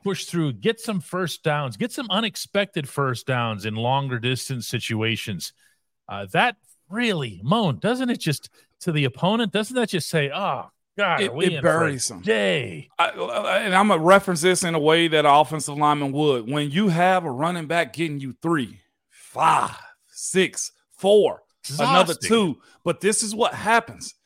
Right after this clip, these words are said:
Speaker 2: The big boys up front start to lean on you. That defense gets a little tired. They're tapping their heads trying to come out of the ga-,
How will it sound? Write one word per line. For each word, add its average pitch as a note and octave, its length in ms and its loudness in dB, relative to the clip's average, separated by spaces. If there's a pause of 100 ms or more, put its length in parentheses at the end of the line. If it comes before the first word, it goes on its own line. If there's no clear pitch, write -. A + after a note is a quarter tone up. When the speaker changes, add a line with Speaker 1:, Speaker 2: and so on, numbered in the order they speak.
(240)
Speaker 2:
The D3 80 -8
big F3+ 240 -2
boys G#3 280 2
up E3 100 -2
front G3 260 -2
start D#3+ 260 -2
to C3 60 -10
lean G3+ 500 2
on F3 220 0
you. F#2 160 -14 (240)
That D#3 200 -2
defense G3+ 380 -2
gets F3+ 200 -2
a E3+ 40 -4
little D#3 240 0
tired. G3 480 4 (220)
They're D3 100 -6
tapping G3+ 400 -2
their E3+ 140 -2
heads G3 360 0
trying F#3 220 0
to D3+ 80 -8
come E3+ 180 -4
out D#3 140 2
of C3 80 -6
the C3+ 60 -14
ga-, F3 160 -6